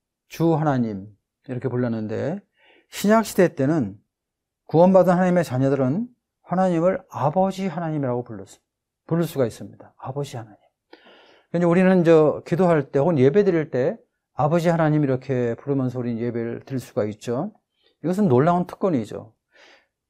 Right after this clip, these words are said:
하나님의 택함 받은 이스라엘 백성들도 하나님을 아버지라고 부르지 못했습니다. 그런데 은혜 시대에 구원받은 우리 성도들은 하나님 앞에서 아버지 하나님, 자녀로서 아버지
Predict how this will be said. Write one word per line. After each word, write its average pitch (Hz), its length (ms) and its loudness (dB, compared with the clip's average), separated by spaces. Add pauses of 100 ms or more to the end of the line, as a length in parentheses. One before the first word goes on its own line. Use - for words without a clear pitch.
(200)
하나님의 196 580 2
택함 196 380 0
받은 180 200 4
이스라엘 151 300 2
백성들도 135 840 -2 (440)
하나님을 190 680 0
아버지라고 160 720 0
부르지 135 260 -6
못했습니다. 123 840 -6 (800)
그런데 151 640 4
은혜 185 200 2
시대에 165 400 2
구원받은 143 640 2
우리 131 180 -4
성도들은 139 800 -2 (540)
하나님 151 400 0
앞에서 156 560 -4 (600)
아버지 175 540 -2
하나님, 117 540 -6
자녀로서 170 920 2 (300)
아버지 160 760 0